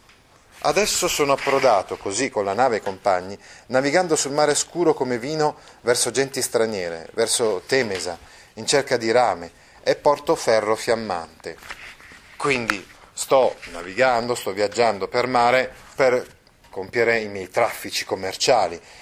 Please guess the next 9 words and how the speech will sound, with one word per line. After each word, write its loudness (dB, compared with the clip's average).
Infatti -2
porto -2
con -4
me 0
del -2
ferro 2
che 0
intendo 0
scambiare 0